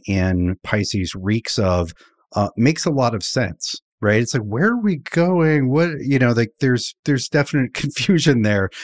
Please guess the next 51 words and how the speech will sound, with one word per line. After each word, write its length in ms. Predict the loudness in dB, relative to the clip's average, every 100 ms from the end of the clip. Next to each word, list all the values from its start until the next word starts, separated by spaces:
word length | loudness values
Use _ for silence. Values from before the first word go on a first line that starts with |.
| -4
and 80 | 0
it 80 | 2
makes 260 | 0 -2
sense 320 | -2 0 0 -2
that, 160 | -2
like, 180 | 0 -2
'cause 160 | -2 -4
it's 140 | -4
before 800 | -4 -4 -4 -2 2 4 4 2 0
all 200 | 0 0
the 120 | -2
things 320 | -2 -2 -2
have 100 | -4
begun, 500 | -6 -4 -4 -6 -10 -18 _ _ -2
right? 220 | 0 0
You've 120 | -2
got 180 | 0 0
that 160 | -2 0
little, 300 | 0 2 0
like, 300 | 0 -2 -10 _ _ -6
that 140 | -4
little 160 | -2 -2
tiptoe, 640 | -2 -2 0 -2 -2 -4 -4
right? 180 | -2
Maybe 240 | 2 2 2
it's 140 | 0
gonna 200 | 2 2
be 180 | 2 0
this, 300 | 0 0 0
maybe 300 | 0 2 0
it's 220 | 0 0
not. 340 | 2 4 2 0 _ -20 _ _
You 120 | 2
know, 200 | 4 4
w-, 180 | 2 0 0
it's 200 | 0 2
not 360 | 4 4 2 2
the, 440 | 2 4 4 0 -4 -20 _
you 80 | 0
know, 100 | 2
it's 140 | 2 2
not 200 | 2 4
the, 260 | 4 4
the 80 | 0
Jupiter, 420 | 0 0 2 2
Saturn, 480 | 0 0 2 2 0 -2
Pluto, 560 | -2 2 4 4 2
twenty 340 | 0 0 0 0
twenty, 540 | 0 0 2 2 0
twenty 280 | -2 -2 -2
twenty-one, 680 | 0 0 0 2 2 2